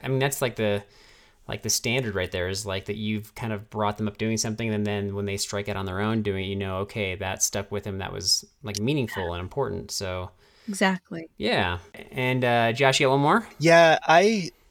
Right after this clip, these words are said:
Speaker 3: learned to question everything that I pack and everything that I do.
Speaker 1: Mm.
Speaker 3: Um,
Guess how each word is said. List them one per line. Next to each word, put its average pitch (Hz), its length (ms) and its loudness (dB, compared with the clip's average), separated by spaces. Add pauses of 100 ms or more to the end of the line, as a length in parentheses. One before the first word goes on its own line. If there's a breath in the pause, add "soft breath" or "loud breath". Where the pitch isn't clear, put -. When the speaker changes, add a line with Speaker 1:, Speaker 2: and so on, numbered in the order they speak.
(160)
Speaker 3:
learned 151 560 2
to 135 320 4
question 123 840 4
everything 104 800 2
that 98 120 0
I 95 120 2
pack - 640 0 (360)
and 110 160 0
everything 107 360 0
that 95 100 -2
I 95 100 -6 (160)
do. 98 360 -6 (120)
Speaker 1:
Mm. 123 500 -2
Speaker 3:
Um, 104 280 -4